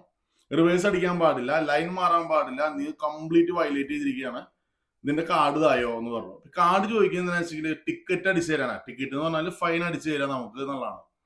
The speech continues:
അപ്പൊ ഞാൻ പറഞ്ഞു, "ബ്രോ, നിന്റെ കൊളീഗ് രണ്ടുപേര് എൻ്റെ അടുത്ത് പറഞ്ഞു അത് ചെയ്തോളാൻ പറഞ്ഞിട്ടാണ് ഞാനിത് ചെയ്തിരിക്കണേ, അതുകൊണ്ട്, ഏഹ്, എന്നെ പണിഷ് ചെയ്യരുത്"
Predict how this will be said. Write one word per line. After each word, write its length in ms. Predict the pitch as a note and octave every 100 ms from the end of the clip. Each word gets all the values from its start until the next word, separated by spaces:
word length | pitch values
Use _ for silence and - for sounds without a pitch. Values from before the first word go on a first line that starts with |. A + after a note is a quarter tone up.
| _ _ _ _
അപ്പൊ 120 | - A3
ഞാൻ 220 | A3 A#3
പറഞ്ഞു, 280 | A3+ G3 F#3+
"ബ്രോ, 380 | E3 F#3 - -
നിന്റെ 220 | D#3 F3
കൊളീഗ് 480 | G3 F#3+ F3 D#3+ A#2 - _ _ _ _
രണ്ടുപേര് 480 | C3+ D3+ E3 F#3 F3
എൻ്റെ 180 | F3 E3+
അടുത്ത് 220 | E3 F3
പറഞ്ഞു 280 | F3 D#3 D3
അത് 140 | D3 D3
ചെയ്തോളാൻ 500 | E3 D3+ D3 D3+ D3+
പറഞ്ഞിട്ടാണ് 360 | D#3+ C#3+ C#3
ഞാനിത് 320 | D#3 C#3+ C#3+
ചെയ്തിരിക്കണേ, 520 | C#3 D#3 C#3 B2 A2+ G2+ _ _ _ _ -
അതുകൊണ്ട്, 340 | D3+ E3+ E3+ G3 G3 _ _ _ _ _
ഏഹ്, 500 | D3 D3+ D3+ D3+ D3 - -
എന്നെ 400 | D3+ D#3 E3 E3 - _ _ _
പണിഷ് 360 | C#3 C#3+ C#3 E3
ചെയ്യരുത്" 720 | D#3 B2 A#2 G#2+ A#2 - -